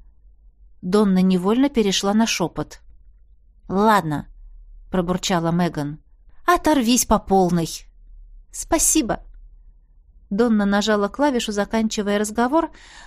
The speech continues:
потом повернулась к Кьеру, хмуро смотревшему на жену. «Ей ты рассказала больше, чем мне». Он даже не спрашивал. Она сама догадалась, что я не Теа.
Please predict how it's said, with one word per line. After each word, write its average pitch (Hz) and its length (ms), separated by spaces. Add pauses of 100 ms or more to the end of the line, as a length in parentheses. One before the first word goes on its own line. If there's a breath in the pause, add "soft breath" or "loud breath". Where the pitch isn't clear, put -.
(140 loud breath)
потом 370 300
повернулась 269 680
к - 120
Кьеру, 196 580
хмуро 196 360
смотревшему 185 680
на 185 100
жену. 170 480 (1500)
«Ей 185 400
ты 196 160
рассказала 226 560
больше, 226 420
чем 302 240
мне». 170 420 (1200)
Он 285 200
даже 269 180
не 269 120
спрашивал. 160 720 (1040)
Она 285 180
сама 302 300
догадалась, 180 500
что - 160
я 185 140
не 180 140
Теа. 160 400